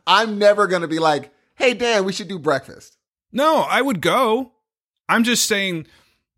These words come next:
Speaker 2: I'm not gonna be get-, like, as long as you don't call me at, like, eight o'clock in the morning, "You wanna go to breakfast?" 'Cause the answer will always be no.
Speaker 1: Eight o'clock is
Speaker 2: Let's go to
Speaker 1: that's
Speaker 2: brunch. Like, we, we had a, we had a meal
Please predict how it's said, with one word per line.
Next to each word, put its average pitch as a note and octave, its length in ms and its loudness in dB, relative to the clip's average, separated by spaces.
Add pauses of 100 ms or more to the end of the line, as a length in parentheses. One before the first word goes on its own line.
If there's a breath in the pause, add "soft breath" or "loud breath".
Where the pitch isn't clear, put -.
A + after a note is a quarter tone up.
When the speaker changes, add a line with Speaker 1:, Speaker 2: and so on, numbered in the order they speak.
(600)
Speaker 2:
I'm F#3+ 220 2
not F3+ 200 0
gonna D3+ 140 -6
be C#3+ 100 -4
get-, C#3+ 160 -10
like, C#3+ 140 2
as B2 80 -2
long F#3 100 2
as F3+ 40 -2
you G3 40 -2
don't D#3+ 140 -4
call D#3 160 -2
me E3 100 -4
at, C#3+ 40 -2
like, A2+ 160 -2
eight B2+ 120 -2
o'clock B2 220 2
in A#2 40 -2
the G#2+ 60 -2
morning, B2+ 260 0
"You F#3 80 0
wanna B3 140 6
go A#3 60 2
to A3 60 0
breakfast?" A#3 440 -4
'Cause B2+ 140 -6
the B2 100 -2
answer B2+ 160 -4
will G#2+ 120 -4
always G2+ 200 -4
be F2 80 -10
no. A2 260 -6 (1000)
Speaker 1:
Eight F3+ 180 -8
o'clock E3+ 320 -6
is B2 180 -12
Speaker 2:
Let's D3+ 160 -2
go G#3+ 120 2
to G#3 60 2
Speaker 1:
that's F#3 80 -2
Speaker 2:
brunch. - 340 -2 (1200)
Like, E3+ 180 -2
we, C#4+ 160 0
we C4+ 160 -4
had C4 160 2
a, B3 140 0
we C#4 100 -2
had D4+ 100 2
a D4 40 -2
meal D4 360 -4